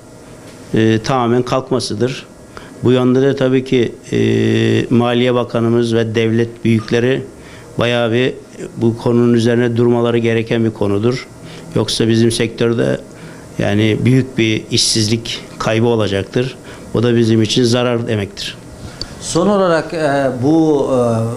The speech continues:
Speaker 2: f-, fiyat farkından dolayı Türkiye'de bazı firmalar yurt dışına yatırım yapmaya başladılar. Bir de, e, e, beyin göçü oluşuyor şu anda bilinen, e, firmalar yurt dışına gittiğinden dolayı. E, buna ne diyeceksiniz?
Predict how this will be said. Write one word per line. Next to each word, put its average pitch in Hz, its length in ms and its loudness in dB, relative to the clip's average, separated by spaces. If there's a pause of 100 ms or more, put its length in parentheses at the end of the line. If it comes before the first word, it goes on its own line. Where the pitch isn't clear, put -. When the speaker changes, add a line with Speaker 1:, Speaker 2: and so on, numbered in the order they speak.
Speaker 2:
f-, 147 400 -10
fiyat 151 260 0
farkından 139 540 0
dolayı 120 280 0
Türkiye'de 127 440 -2
bazı 143 280 0
firmalar 135 580 0
yurt 147 200 -2
dışına 143 320 0
yatırım 120 380 0
yapmaya 113 380 0
başladılar. 107 600 -2 (100)
Bir 120 100 0
de, 135 40 2
e, 123 300 0 (1120)
e, 101 240 0
beyin 160 320 4
göçü 147 280 2
oluşuyor 123 680 0
şu 123 80 0
anda 117 420 2
bilinen, 117 380 2
e, 101 680 0
firmalar 113 580 0
yurt 120 300 0
dışına 113 320 0
gittiğinden 110 600 2
dolayı. 104 340 0
E, 107 380 -2
buna 139 160 2
ne 135 180 2
diyeceksiniz? 107 680 0